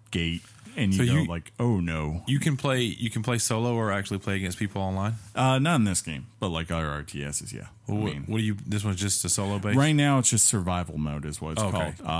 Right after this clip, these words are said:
Speaker 1: Um,
Speaker 2: And beca-, like you said, it's still in early access, so.
Speaker 1: Yeah, they've said they're adding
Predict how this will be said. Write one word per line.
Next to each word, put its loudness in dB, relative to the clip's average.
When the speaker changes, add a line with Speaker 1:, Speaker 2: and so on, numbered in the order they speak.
Speaker 1:
Um, 0
Speaker 2:
And 2
beca-, -2
like 0
you -4
said, 2
it's 0
still 0
in 0
early 2
access, -4
so. 2
Speaker 1:
Yeah, 2
they've 0
said 2
they're 2
adding 2